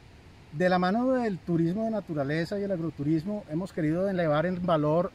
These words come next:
eh, algunos espacios de la finca para permitir un relacionamiento con terapias de bienestar y ecobienestar, como por ejemplo el Salón de Fuego que viste, que nos permite disfrutar de una hoguera espectacular con toda la comunidad de un sillón alrededor,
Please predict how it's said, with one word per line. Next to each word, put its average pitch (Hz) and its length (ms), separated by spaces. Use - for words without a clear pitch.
eh, 147 240
algunos 143 460
espacios 170 540
de 185 80
la 160 100
finca 160 460
para 165 220
permitir 175 680
un 202 140
relacionamiento 170 1040
con 165 320
terapias 165 640
de 175 80
bienestar 156 720
y 180 80
ecobienestar, 170 800
como 156 200
por 147 140
ejemplo 151 240
el 170 60
Salón 151 260
de 165 100
Fuego 180 380
que 170 100
viste, 180 500
que 170 120
nos 156 160
permite 147 360
disfrutar 156 600
de 165 100
una 165 240
hoguera 165 320
espectacular 139 720
con 156 160
toda 165 180
la 165 80
comunidad 135 460
de 147 80
un 156 100
sillón 160 400
alrededor, 160 640